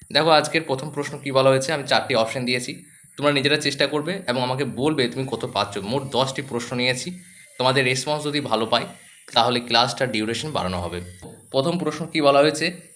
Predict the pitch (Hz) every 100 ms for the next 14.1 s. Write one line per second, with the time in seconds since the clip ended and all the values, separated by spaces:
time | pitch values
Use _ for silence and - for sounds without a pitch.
0 | - 131 - 160 156 156 - 139 156 180
1 | 175 185 180 - 139 95 92 - 113 123
2 | 156 151 139 147 151 117 123 - 160 156
3 | 151 135 139 120 98 90 95 87 98 -
4 | 120 123 156 143 143 143 120 143 139 139
5 | 123 135 104 104 104 127 180 135 95 92
6 | 95 92 104 107 120 117 135 127 143 139
7 | 139 135 113 113 131 135 131 143 180 -
8 | - - - 120 131 139 127 127 156 151
9 | 151 151 135 160 160 120 131 131 123 120
10 | 120 135 107 123 185 - - - 143 160
11 | - 131 135 131 101 85 - - - -
12 | - 135 156 156 170 127 120 151 147 -
13 | 156 120 120 120 131 131 135 - 147 147